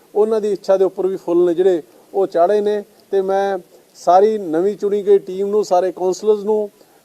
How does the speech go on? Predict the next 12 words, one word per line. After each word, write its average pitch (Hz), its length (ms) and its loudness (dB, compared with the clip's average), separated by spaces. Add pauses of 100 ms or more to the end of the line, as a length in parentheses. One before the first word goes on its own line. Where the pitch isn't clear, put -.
ਅ, 175 320 2
ਕਹਿਣਾ 190 300 -4
ਚਾਹੂੰਗਾ 208 600 2 (340)
ਕਿ 208 360 4 (140)
ਤਗੜੇ 190 320 4
ਹੋ 196 160 2
ਕੇ, 214 460 4 (680)
ਅ, 175 40 4
ਜੋ 180 200 2
ਡਿਵੈਲਪਮੈਂਟ 190 480 0
ਦੇ 208 180 0
ਕੰਮ 196 540 2